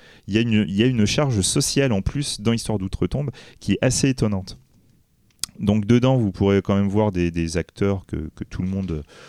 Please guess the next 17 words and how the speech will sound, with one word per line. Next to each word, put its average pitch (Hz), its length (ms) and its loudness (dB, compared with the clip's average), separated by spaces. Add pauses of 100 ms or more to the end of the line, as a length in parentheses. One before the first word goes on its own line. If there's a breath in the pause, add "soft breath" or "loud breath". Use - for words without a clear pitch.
(340 loud breath)
tout - 100 -12
le 98 60 -4
monde 95 120 -2
a - 40 2
un 87 60 -2
petit 90 160 -10
peu - 120 -4
l'habitude 90 380 -4
de 92 120 -2
connaître, 110 520 -2
hein. 92 320 -6 (180)
Euh, 82 100 -8 (680 loud breath)
vous - 120 -2
avez, 90 220 6
euh, 87 140 6
Joan 85 200 2
Collins, 104 580 2